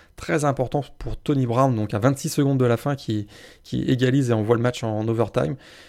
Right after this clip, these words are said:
Et derrière, très clairement, ils avaient le momentum et ils s'en sortent donc avec la, avec la victoire sur un,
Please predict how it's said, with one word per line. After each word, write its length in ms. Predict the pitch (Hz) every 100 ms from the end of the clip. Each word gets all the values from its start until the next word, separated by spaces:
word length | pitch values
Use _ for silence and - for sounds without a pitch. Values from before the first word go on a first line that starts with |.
| -
Et 80 | 127
derrière, 240 | 117 123 -
très 180 | 147
clairement, 260 | 127 127 135
ils 120 | 123
avaient 120 | 110
le 60 | 107
momentum 460 | 113 107 101 123 113
et 40 |
ils 60 | 98
s'en 140 | 107
sortent 180 | - 123
donc 180 | 113 -
avec 220 | 104 101
la, 260 | - - - - - -
avec 280 | - 110 113
la 80 | 113
victoire 440 | 107 - 127 143 - - - - -
sur 280 | - - 113
un, 260 | 104 104